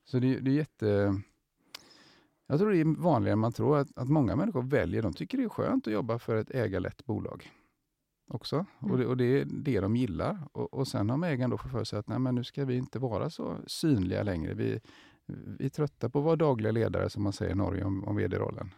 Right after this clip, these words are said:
Speaker 1: Eh, det kan någon annan vara. Och då tappas, på tal om kultur då, eller medarbetarskap, som egentligen är viktigare än ledarskap, då kanske det faller lite grann. En dimension som man kanske inte tänker på. Och, och då,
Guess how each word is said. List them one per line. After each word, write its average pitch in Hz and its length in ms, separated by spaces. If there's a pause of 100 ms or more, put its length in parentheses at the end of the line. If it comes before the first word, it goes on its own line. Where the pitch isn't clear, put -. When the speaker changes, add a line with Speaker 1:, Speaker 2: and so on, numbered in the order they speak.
(160)
Speaker 1:
Eh, 110 140 (500)
det 113 440
kan 135 140
någon 135 100
annan 120 280
vara. - 200 (500)
Och 151 100
då 127 80
tappas, - 720 (200)
på 147 80
tal 120 180
om 98 120
kultur 110 480
då, 104 220 (840)
eller 110 160
medarbetarskap, 101 1080 (160)
som 104 340
egentligen 101 300
är - 20
viktigare 98 280
än 98 60
ledarskap, 92 440 (640)
då - 60
kanske 120 220
det 156 120
faller - 320
lite 117 200
grann. - 160 (1080)
En 123 120
dimension 139 420
som 110 140
man 107 140
kanske - 280
inte - 160
tänker - 300
på. 87 180 (640)
Och, 131 280
och 123 140
då, 123 360